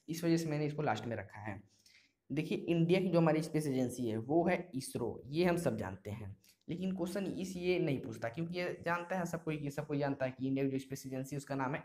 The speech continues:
इसरो। इसके deep के यानी अंदर के question पूछते हैं इसरो से related। तो क्या क्या है वो मैं बता देता हूँ। देखिए सबसे पहले जो हमारी स्पेस एजेंसी इसरो है उसका फुल फॉर्म क्या है? तो उसका फुल फॉर्म है इंडियन स्पेस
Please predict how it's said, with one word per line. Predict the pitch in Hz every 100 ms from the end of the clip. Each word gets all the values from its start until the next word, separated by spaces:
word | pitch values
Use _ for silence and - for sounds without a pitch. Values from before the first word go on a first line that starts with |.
| -
इसरो। | 110 113 113 - - _ -
इसके | 165 - 220
deep | 196 165 196 220 -
के | 208
यानी | - 160 160 175 175
अंदर | 156 160 185 185
के | 160
question | 151 135 147 175
पूछते | 123 123 -
हैं | 135 165 -
इसरो | 110 110 107
से | 107
related। | 107 107 95 95 - _ -
तो | 139
क्या | 165 170
क्या | 170
है | 175 147
वो | 147
मैं | 139 110
बता | 110
देता | 95 95 107
हूँ। | 107 - _ _ _ _ _ _ _ -
देखिए | 131 143 190 220 - - - _ _ -
सबसे | 147 175
पहले | 180 175 170 170 - - _ _ _ _ _ _ _ _ _ _ -
जो | 151
हमारी | 160 165 165
स्पेस | 165 175 165
एजेंसी | 165 165 170 160
इसरो | 160 165 139
है | -
उसका | - - 160
फुल | 160
फॉर्म | 156 151 127
क्या | - 101
है? | 98
तो | -
उसका | 143 143
फुल | 156
फॉर्म | 151 185 175
है | 170 170
इंडियन | 165 165 165 208 214 180
स्पेस | - 135 143 -